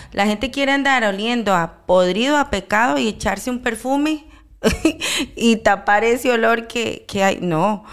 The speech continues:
o sea, aquí o usted huele bien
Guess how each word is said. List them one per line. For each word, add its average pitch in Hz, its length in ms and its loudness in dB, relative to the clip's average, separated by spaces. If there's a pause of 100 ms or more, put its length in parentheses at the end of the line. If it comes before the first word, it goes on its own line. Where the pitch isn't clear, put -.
(400)
o - 80 -10
sea, 185 400 2
aquí 175 500 -6 (760)
o 170 80 -2
usted 196 400 0
huele 285 480 6 (380)
bien 247 340 4